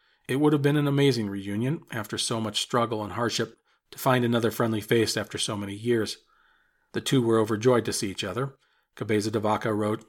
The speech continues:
quote, "We thank God very much for being together, and that day was one of the happiest of our lives," end quote.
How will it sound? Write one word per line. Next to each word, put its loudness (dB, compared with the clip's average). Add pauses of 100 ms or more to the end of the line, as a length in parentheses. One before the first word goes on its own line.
(240)
quote, 0 (460)
"We -4
thank -2
God 4
very 2
much 0
for -2
being 0
together, 0 (140)
and -6
that -2
day 0
was -6
one -4
of -4
the -4
happiest -2
of -6
our -2
lives," -6 (320)
end -10
quote. -10